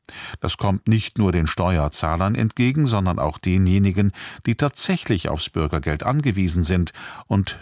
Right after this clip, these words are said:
durch das Schmarotzertum anderer unverschuldet in Verruf geraten, urteilt die Volksstimme aus Magdeburg. Die Nürnberger Nachrichten hingegen sind ganz anderer Meinung. Wieso setzt die Politik ausgerechnet bei den Ärmsten an,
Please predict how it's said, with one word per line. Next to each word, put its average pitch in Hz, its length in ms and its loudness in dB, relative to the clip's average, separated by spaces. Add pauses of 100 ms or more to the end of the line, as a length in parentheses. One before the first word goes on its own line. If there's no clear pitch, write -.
durch - 200 -4
das - 160 -4
Schmarotzertum 107 840 0
anderer 87 580 0
unverschuldet 82 800 -2 (120)
in 104 100 0
Verruf 107 420 0
geraten, 62 540 -2 (340)
urteilt 69 640 -4
die 80 100 -2
Volksstimme 71 640 -4
aus - 180 -4
Magdeburg. - 560 -6 (1120)
Die 123 100 4
Nürnberger 151 540 2
Nachrichten 120 480 0
hingegen 95 400 2
sind 90 200 0
ganz 85 220 -2
anderer 69 500 0
Meinung. 65 440 -2 (140)
Wieso 113 460 2
setzt 123 360 -4
die 113 80 0
Politik - 520 -2
ausgerechnet 98 680 -2
bei 85 120 0
den 78 200 0
Ärmsten 80 480 -2
an, 80 240 2